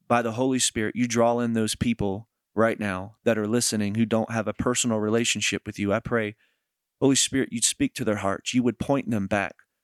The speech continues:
to what Christ has done. That Christ be revealed in that moment,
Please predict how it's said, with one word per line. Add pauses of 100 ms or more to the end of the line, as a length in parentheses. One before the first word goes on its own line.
(120)
to
what
Christ
has
done. (720)
That
Christ
be
revealed
in
that
moment,